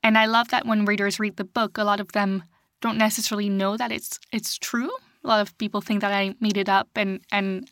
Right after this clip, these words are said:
I also like the idea in the book of mixing truth and, uh, fiction and, and letting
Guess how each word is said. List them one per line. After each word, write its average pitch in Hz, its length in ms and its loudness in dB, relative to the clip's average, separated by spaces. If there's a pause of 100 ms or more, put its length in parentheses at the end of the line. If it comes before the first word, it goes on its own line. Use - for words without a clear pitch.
I 208 60 6
also 202 300 0
like 202 200 0
the 214 100 -6
idea 202 340 0
in 196 80 0
the 190 80 -2
book 214 240 0
of 202 140 -2
mixing 196 580 -4 (680)
truth 233 320 0
and, 214 200 2 (160)
uh, 214 340 2 (100)
fiction 285 480 2
and, 202 240 2
and 208 320 2
letting 202 560 0